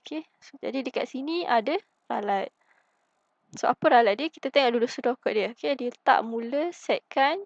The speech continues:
tiga, dia masukkan semua nombor tadi mengikut, mengikut apa, data tadi.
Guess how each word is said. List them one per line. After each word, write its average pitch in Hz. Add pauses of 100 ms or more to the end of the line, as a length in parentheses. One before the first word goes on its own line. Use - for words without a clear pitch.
(100)
tiga, 247
dia 269
masukkan 226
semua 254
nombor 254
tadi 254
mengikut, 254 (160)
mengikut 254
apa, 247
data 247
tadi. 233